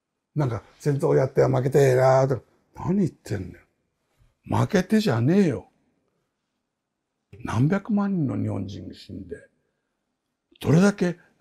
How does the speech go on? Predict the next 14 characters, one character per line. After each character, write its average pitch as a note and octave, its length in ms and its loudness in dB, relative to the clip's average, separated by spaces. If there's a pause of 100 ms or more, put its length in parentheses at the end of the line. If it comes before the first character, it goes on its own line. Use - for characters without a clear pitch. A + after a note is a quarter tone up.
(680)
日 C3 80 4
本 C3+ 180 6
国 A#2 320 -2
に G#2 60 -2
と G2+ 120 -6
っ - 40 -8
て - 300 -14 (1800)
悪 - 240 -4
影 C3+ 220 4
響 - 200 -4
を G2 80 -4
与 G2+ 260 -4
え F2+ 60 -8
た、 - 260 -12